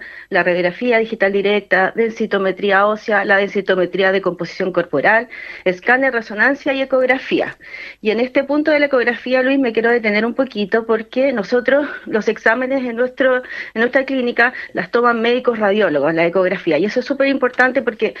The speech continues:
muchas veces otros profesionales también, eh, realizan ecografías, pero acá la hace el especialista médico radiólogo, ellos la toman,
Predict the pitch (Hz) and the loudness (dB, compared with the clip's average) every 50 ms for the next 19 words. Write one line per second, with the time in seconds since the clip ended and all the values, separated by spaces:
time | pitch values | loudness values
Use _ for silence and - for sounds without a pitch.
0 | - - - - - - - - 240 233 - 254 240 220 240 262 254 - 285 277 | -14 -14 -14 -16 -16 -16 -6 -6 -4 -2 0 0 2 2 0 0 0 -2 -4 -4
1 | - _ _ _ _ - 226 240 269 262 247 - - - 269 254 - 269 254 - | -6 _ _ _ _ -2 0 0 0 -2 -2 -4 -2 -2 -2 -2 0 -2 -2 -2
2 | 254 240 240 240 254 269 - - - 220 220 214 226 226 233 240 233 214 - _ | 0 2 2 2 2 0 -2 0 0 0 0 2 2 2 2 0 -2 -4 -10 _
3 | - - - 196 190 190 185 196 196 208 214 - 214 214 214 208 208 202 202 220 | -8 -4 -2 2 2 2 2 2 0 0 -2 -2 -2 -4 -2 0 0 2 2 0
4 | 214 - - 294 294 - 220 214 190 196 - 220 240 233 - - - - - - | 0 0 0 0 0 0 0 0 0 2 2 2 2 2 -2 -8 -12 -12 -8 -2
5 | 196 202 220 214 233 220 208 208 - 208 196 - 208 208 233 247 247 254 254 247 | 0 0 0 0 -4 -6 -8 -6 -8 -8 -4 -4 -2 -2 -2 -2 0 0 0 2
6 | 226 226 214 208 - 180 180 180 175 208 240 254 262 269 285 294 - - - 180 | 2 0 0 0 0 0 0 0 0 2 0 2 2 2 0 0 0 -2 -2 -2
7 | 180 165 160 160 - 311 311 - 247 262 262 262 262 277 | -2 -2 0 -2 -2 -2 0 0 0 0 2 0 0 -2